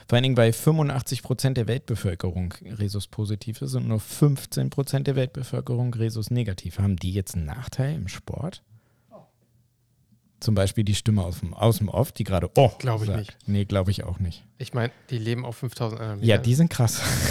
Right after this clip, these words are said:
Speaker 1: <laughs> Die sind wirklich krass. Ja. Äh, hab ich noch was gelesen? Achso, ähm, die, diese deutsche Luftrettungsgesellschaft, die, äh, fangen jetzt an, Blutkonserven in, äh, warte,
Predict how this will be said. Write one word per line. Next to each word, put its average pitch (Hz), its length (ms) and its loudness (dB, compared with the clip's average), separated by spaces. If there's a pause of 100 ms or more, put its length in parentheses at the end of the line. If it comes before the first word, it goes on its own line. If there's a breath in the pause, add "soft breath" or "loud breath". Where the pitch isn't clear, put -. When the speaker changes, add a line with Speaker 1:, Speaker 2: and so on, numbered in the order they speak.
Speaker 1:
<laughs> - 360 -14
Die - 140 -4
sind 120 260 2
wirklich 98 300 -6
krass. - 320 -10 (720 loud breath)
Ja. 98 180 -2 (1400 loud breath)
Äh, 123 40 0
hab 110 320 0
ich 110 140 -4
noch 110 160 -2
was 175 180 -6
gelesen? 180 480 -8 (1160 loud breath)
Achso, 131 300 0 (180)
ähm, 120 320 4
die, 120 560 2
diese 113 400 0
deutsche 120 540 0
Luftrettungsgesellschaft, 113 1400 2 (600 loud breath)
die, 117 200 0
äh, 120 260 0
fangen 135 320 -2
jetzt 127 280 -4
an, 139 220 -2
Blutkonserven 104 1000 0
in, 110 560 0 (180 loud breath)
äh, 123 40 0
warte, 131 640 -6